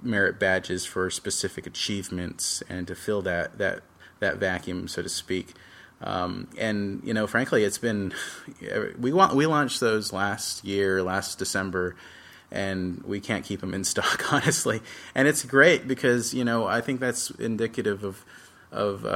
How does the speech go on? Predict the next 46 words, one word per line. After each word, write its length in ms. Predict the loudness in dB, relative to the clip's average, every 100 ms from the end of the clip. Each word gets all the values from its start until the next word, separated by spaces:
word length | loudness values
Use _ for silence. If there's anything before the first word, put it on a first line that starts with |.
| 2 2 -2 -6
of 180 | -6 0
specialty 380 | 0 0 -4
coffee. 460 | 0 2 2 0 0
It 40 | 0
really 320 | 2 2 4
is, 240 | 2 0
uh, 640 | 0 0 0 -4 -6 -10 -12 -18 -20 -20 -14 -8
a 80 |
very, 400 | 0 4 4 4
uh, 140 | 2 2
encouraging 560 | 0 0 0 0 -2
community, 640 | -6 -4 -2 -2 -4 -4 -6
and, 300 | -6 -4 -2
um, 240 | -2 -4 0
<clears throat> 40 | 6
there's 1040 | 6 6 -2 -18 -20 _ -20 -20 -18 -4
plenty 300 | 2 4 4
of, 160 | 2 0
uh, 140 | -2
management 540 | 0 -2 -4 -4 -4 -4
and 160 | -6 -8 -18 -18 -4
owners 380 | 2 4 2 2
that 140 | -2
want 300 | -2 -2 -4
to, 400 | -4 -2 0 -2 -2
uh, 280 | -2 0 -2
show 220 | 2 0
their 140 | 0
encouragement 440 | -4 -2 -2 -2 -6
to 120 | -4
their 120 | -4
employees, 680 | -6 -4 -4 -2 -4 -6 -8 -12 -20 -20 -8
uh, 180 | -4 -4
for 160 | -4
their 160 | -2 -2
achievement. 580 | -4 -6 -6 -6 -8 -8
And 120 | -6
so, 120 | -2
so 360 | -2 -2 0 2
that 280 | 8 8 8
was 220 | 2 2
sort 180 | 0 0
of 180 | 0 -2
like 240 | -2 -2
the 260 | -6 -4 -4
angle 540 | -6 -4 -2 -2